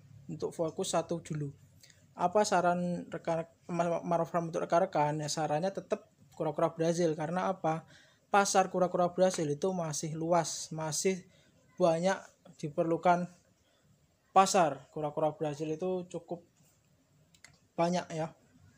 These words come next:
peminatnya, karena harganya cukup murah dan bertelurnya mudah, adaptasinya mudah. Itu jadi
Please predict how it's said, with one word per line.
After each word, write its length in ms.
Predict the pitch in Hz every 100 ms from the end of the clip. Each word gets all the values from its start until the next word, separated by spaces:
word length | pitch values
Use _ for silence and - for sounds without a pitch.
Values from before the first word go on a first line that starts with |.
| - 170
peminatnya, 720 | 175 175 170 170 175 185 -
karena 240 | 165 160
harganya 320 | 151 156 151
cukup 160 | - 156
murah 480 | 180 190 160 151 147 -
dan 240 | - 160 196 - - - - - - - - - - - - -
bertelurnya 480 | 175 185 180 175 175
mudah, 320 | 208 196 185
adaptasinya 480 | 165 - 175 175 170
mudah. 400 | 208 202 175 165 165 - - - - - - -
Itu 160 | 165 196
jadi 480 | 180 147 - 175